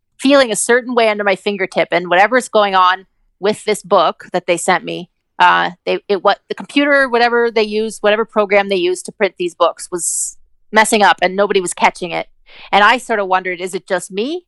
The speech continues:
Is it just this one book?" So I, I brought it up to the sela team,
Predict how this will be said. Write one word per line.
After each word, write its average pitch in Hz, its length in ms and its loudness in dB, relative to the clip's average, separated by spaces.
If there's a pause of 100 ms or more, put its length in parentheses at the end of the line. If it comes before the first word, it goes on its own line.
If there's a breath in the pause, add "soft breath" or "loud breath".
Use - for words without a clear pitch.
Is 180 80 -8
it 190 120 -8
just - 180 0
this 185 180 0
one 170 260 0
book?" 240 400 2 (440 loud breath)
So 226 220 4
I, 202 340 4 (140)
I 196 60 0
brought 220 260 0
it 233 100 0
up 208 200 2
to 226 120 -12
the 190 80 -8
sela 220 380 -4
team, 180 420 -14